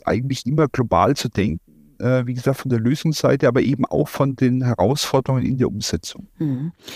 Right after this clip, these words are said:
Speaker 2: Sie beraten ja auch die Politik, ähm, also beraten auf E-U-Ebene, auch Länderebene, parteiübergreifend. Wie, wie wichtig ist das denn? Worauf achten Sie da? Worauf muss man achten, wenn man, <laughs> äh, in die Beratung geht?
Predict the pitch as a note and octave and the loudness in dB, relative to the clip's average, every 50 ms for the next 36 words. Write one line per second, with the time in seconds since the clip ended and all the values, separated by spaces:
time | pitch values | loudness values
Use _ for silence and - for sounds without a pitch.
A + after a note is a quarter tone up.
0 | - - - F3 D#3+ D#3 C#3+ E3+ - - D#3+ D3 C#3 G2+ F#2+ D3+ - - F3 D3 | -6 -2 0 2 2 2 0 -2 -2 0 0 0 2 0 -2 -4 -4 -6 -8 -8
1 | - - F#3 F3+ F3 - - F#3 C#3 - - - - - C3 C3 C3+ C3 B2 B2 | -6 -4 -4 -4 -4 -4 -2 -4 -4 -4 -6 -8 -4 -2 -2 0 0 0 -2 -2
2 | B2+ - - B2+ C3 C3 B2+ C3 C3 B2+ B2+ C3 C3 C#3 C#3 C3+ C3+ C3+ - - | -4 -6 -6 -6 -4 -4 -2 -4 -4 -6 -6 -4 -2 -2 -2 -2 -2 -4 -4 -2
3 | C3+ B2+ B2+ - - C#3+ - - F#3 E3 D3+ E3+ D3+ D#3 D3+ D3 C#3 - C#3 C#3+ | -2 -2 -4 -4 -2 -2 -2 0 0 0 0 0 0 2 2 0 0 0 -2 -2
4 | - D3+ C#3 C#3 E3 E3 D#3 D3 C#3+ C#3 - - D3 C#3+ D3+ D3+ D3+ C#3+ - - | -2 0 0 2 2 2 2 0 0 0 0 0 -2 0 0 -2 -2 -2 -4 -6
5 | - - - - D3+ F3+ - - E3+ E3+ D#3 D3 - - - C#3+ D#3 E3 - - | -10 -10 -8 -6 -4 -2 -2 -2 -2 -2 -2 -2 -2 -4 -6 -4 -4 -4 -2 -2
6 | D#3+ D#3 - - - - - - - - - _ _ - - - F#3 - - _ | -4 -4 -6 -8 -16 -18 -20 -20 -20 -20 -20 _ _ -10 -6 -4 -4 -4 -4 _
7 | - - - D#3 D#3+ E3+ D#3+ D3 C#3+ D3+ E3+ - - - D#3+ - - - G3 - | -14 -12 -8 -4 -2 -2 -2 -2 -4 -6 -6 -6 -6 -8 -8 -6 -6 -6 -6 -6
8 | - - - A3+ - - - - - D3+ D3 D3 C#3+ D3 D3 C#3+ D3+ D#3+ E3 D#3+ | -6 -8 -8 -8 -6 -8 -6 -4 -4 -2 0 2 2 4 4 2 2 0 -2 -4
9 | - - - F#3 - - - - C#4 G#3 D#3+ D3 C3+ D3 C3 C3 C#3+ E3 G3+ A3 | -6 -6 -8 -8 -8 -8 0 2 4 4 4 4 2 2 2 2 2 2 2 0
10 | - A#3+ B3 - - C4+ G#3+ - - G#3 - - - G#3+ F3+ D#3 E3+ D#3 E3 E3+ | 0 0 -2 0 0 0 0 0 0 -4 -4 -2 -2 0 2 2 2 2 4 2
11 | E3 D#3+ D#3 - - - - - - - D4 C4+ A#3+ G#3+ - - - - - D3+ | 2 2 0 0 -2 -4 -8 -10 -14 -12 -10 -8 -8 -8 -8 -10 -12 -6 -2 -2
12 | - - - D2 D#2+ A#2+ D#3 D#3 D#3 C#3 D3 C3 C3+ C3+ C3+ C#3 C#3+ - - - | -2 -2 -2 -4 -2 0 2 2 2 2 2 0 0 0 0 0 -2 -2 -2 -2
13 | D3 D3 C#3 C3+ C3+ A#2+ C3 - - | -2 0 0 0 0 -2 -2 -6 -10